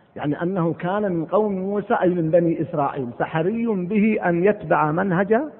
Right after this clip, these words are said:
موسى، لكنه مع كل أسف ترك الاهتداء وحارب موسى عليه السلام، وغلبت عليه شهوة المال والرياسة، حتى أصبح حقيقة من أصحاب فرعون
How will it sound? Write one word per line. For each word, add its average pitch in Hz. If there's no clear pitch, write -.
موسى، 277
لكنه 175
مع 180
كل 208
أسف 240
ترك 226
الاهتداء 226
وحارب 233
موسى 226
عليه 220
السلام، 233
وغلبت 220
عليه 220
شهوة 214
المال 214
والرياسة، 214
حتى 247
أصبح 226
حقيقة 226
من 240
أصحاب 294
فرعون 208